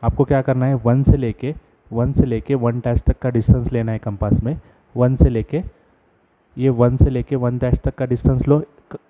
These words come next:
compass एफ पे रखो और वन dash को कट करो। फिर टू से लेके टू dash तक का distance लो,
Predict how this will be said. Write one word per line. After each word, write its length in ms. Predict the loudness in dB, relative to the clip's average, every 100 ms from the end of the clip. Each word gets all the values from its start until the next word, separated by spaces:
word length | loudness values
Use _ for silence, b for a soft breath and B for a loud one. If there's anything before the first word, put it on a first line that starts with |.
| -6
compass 400 | -4 0 2 2
एफ 140 | 2 0 2
पे 100 | 4
रखो 320 | 4 4 0 0 b b -2
और 120 | 0
वन 240 | 2 2
dash 200 | 0 0
को 100 | -2
कट 240 | -2 -4 -4
करो। 280 | -4 -4 -10 b b
फिर 220 | -2 0 2 4
टू 160 | 4
से 160 | 4 2
लेके 360 | 2 -2 -4 -6 -10 _ _ _ _
टू 100 | 0
dash 300 | 2 4 4
तक 200 | 4 2 -2
का 80 |
distance 500 | -6 -4 0 0 0
लो, 140 | -4